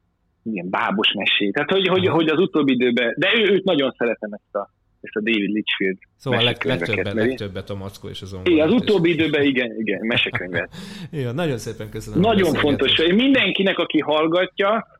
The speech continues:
Speaker 1: hogyha egy tanácsot hallgat meg, gyerekkorban lehet az olvasást megszerettetni. Tehát, hogy azoknak a, az én tapasztalatom szerint, akiknek nem olvastak gyerekkorukban, illetve amikor már maguk megtanultak,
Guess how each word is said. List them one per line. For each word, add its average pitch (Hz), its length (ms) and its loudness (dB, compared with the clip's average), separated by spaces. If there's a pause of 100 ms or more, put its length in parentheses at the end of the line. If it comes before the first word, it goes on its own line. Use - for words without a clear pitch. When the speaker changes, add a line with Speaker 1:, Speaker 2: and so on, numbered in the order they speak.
Speaker 1:
hogyha 135 240 0
egy 180 520 0
tanácsot 143 480 -2
hallgat 120 380 0
meg, 139 320 -2 (500)
gyerekkorban 135 720 2
lehet 113 280 0
az 104 80 -2
olvasást 110 680 0 (400)
megszerettetni. 113 1080 -2 (160)
Tehát, 127 160 0
hogy 143 120 0
azoknak 170 560 2
a, 147 80 2 (340)
az 156 200 -2
én 214 180 2
tapasztalatom 135 520 0
szerint, 139 240 -2
akiknek 127 360 -2
nem 180 240 2
olvastak 127 440 2
gyerekkorukban, 110 680 -2 (240)
illetve 160 320 4
amikor 156 240 0
már 156 120 2
maguk 214 300 2
megtanultak, 143 720 0